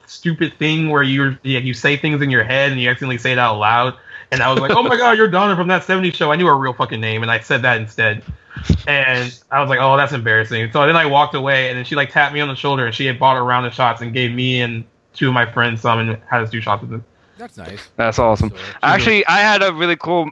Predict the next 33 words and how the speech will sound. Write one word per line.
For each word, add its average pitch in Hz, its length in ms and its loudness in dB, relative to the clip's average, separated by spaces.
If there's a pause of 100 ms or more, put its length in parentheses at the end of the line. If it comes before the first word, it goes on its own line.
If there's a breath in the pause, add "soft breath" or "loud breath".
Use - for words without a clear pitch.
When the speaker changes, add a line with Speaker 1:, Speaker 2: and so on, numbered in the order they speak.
Speaker 3:
uh, 135 300 4 (140)
not 131 220 0
to 135 60 -6
go 127 140 -2
totally 123 280 2
off 117 120 0
topic, 123 320 0
but 123 200 -2
with, 123 240 -2
um, 120 440 2 (760)
not, 131 160 -4
what's 143 160 -2
his 143 80 -6
name? 135 140 0
He 147 80 0
did 151 180 2
Root 156 240 2
of 151 140 0
All 160 180 6
Evil. 156 400 2
Lewis 190 260 2
Black. 147 520 2
I 135 100 2
actually 143 280 2
had 135 80 2
a 131 40 -4
really 139 180 2
cool 143 240 -4
meet 135 280 -2
with 123 120 -2
him. 123 340 -2 (600 soft breath)
I 135 120 4
was, 139 380 0